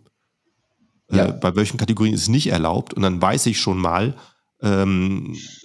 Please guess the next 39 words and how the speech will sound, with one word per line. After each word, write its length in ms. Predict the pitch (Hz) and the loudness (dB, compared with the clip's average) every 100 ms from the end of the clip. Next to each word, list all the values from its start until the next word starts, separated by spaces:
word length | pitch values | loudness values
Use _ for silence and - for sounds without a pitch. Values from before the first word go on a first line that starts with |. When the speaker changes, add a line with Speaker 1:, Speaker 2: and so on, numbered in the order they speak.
| _ _ - | _ _ -4
Speaker 1:
über 220 | - 135 117 | 2 4 4
neunzig 340 | 117 113 107 | 2 0 -2
Prozent 360 | - - 110 110 | -2 0 0 2
der 80 | |
Händler 360 | 95 113 110 98 | 2 2 2 2
würde 160 | 98 95 | 2 2
da 160 | 92 | 2
nicht 360 | 95 104 - - | 2 0 -2 -2
reingehen, 460 | 90 92 90 87 | 0 2 0 0
genau 260 | 90 87 82 | 0 -2 0
deswegen. 600 | 82 - 90 80 78 80 _ _ _ _ _ - | -2 -2 -2 -2 -4 -12 _ _ _ _ _ -14
Und 280 | 87 85 - | -10 -8 -10
dann 100 | 90 | -6
könnte 200 | 95 92 | -6 -4
man 100 | 90 | -4
wahrscheinlich 280 | 87 98 85 | -2 -4 -2
von 180 | 87 82 | -2 0
dort 260 | 92 95 | 0 0
aus 360 | - 87 - - | 0 -2 -4 -4
weiter 300 | 90 95 92 | -2 -2 -2
untersuchen, 680 | 92 - 80 85 82 - 85 _ _ _ _ _ | -4 -4 -4 -4 -6 -8 -12 _ _ _ _ _
ähm, 460 | 85 82 82 82 90 - _ | -6 -6 -4 -8 -12 -20 _
was 160 | 92 - | -8 -6
für 120 | 98 | -4
Speaker 2:
Klar, 220 | 85 131 | 2 4
Speaker 1:
Nischen 140 | 180 113 | 6 6
Speaker 2:
weil 160 | 113 | 4
du 120 | 110 127 | 6 6
am 140 | 127 | 6
Anfang 320 | 139 143 147 | 4 4 2
Speaker 1:
Mhm. 60 | 143 | 4
Speaker 2:
erstmal 580 | 139 135 143 139 135 127 | 2 2 4 4 2 2
mit, 720 | 123 113 104 104 117 110 - | 2 4 2 2 2 0 -2
äh, 480 | 113 113 107 104 104 | 0 2 2 2 0
Kapital 560 | 101 113 110 110 127 151 | -2 -2 0 4 4 4
reingehen 360 | 175 160 165 165 | 2 2 0 0
musst 280 | 180 180 | -2 -2
und 480 | 151 131 104 - - | -4 -6 -8 -10 -8
Speaker 1:
Mhm. 260 | 90 92 | -6 -6